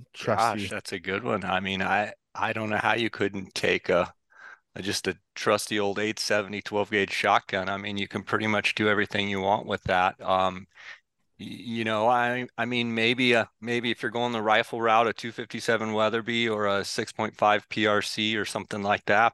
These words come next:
Speaker 2: But, um, I could see where, you know, a, a twelve gauge shotgun, just a good old standby pump, uh, twelve gauge, um, might be a good thing to have.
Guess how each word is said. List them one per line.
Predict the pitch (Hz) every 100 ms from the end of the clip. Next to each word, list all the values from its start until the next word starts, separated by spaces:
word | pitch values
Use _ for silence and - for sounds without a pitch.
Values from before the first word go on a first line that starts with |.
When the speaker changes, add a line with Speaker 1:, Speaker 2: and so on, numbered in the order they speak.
| -
Speaker 2:
But, | 95 -
um, | 95 98 98
I | - 104
could | 110
see | 98 - 117
where, | 117 107 104 - - - _ _ -
you | 113
know, | 104 104 107 - - _
a, | - 110
a | 107
twelve | 107 117 113
gauge | 113 113 101
shotgun, | - 107 117 117 98
just | 98 -
a | 98
good | 110 107
old | 101 -
standby | - 107 110 101 104
pump, | - 110 107 -
uh, | - 104 101 95 -
twelve | - 107 107
gauge, | 107 98 - -
um, | 98 98 90 - 71 -
might | 101 101 101
be | 104
a | 98
good | 104 101
thing | - 98
to | 95
have. | - - -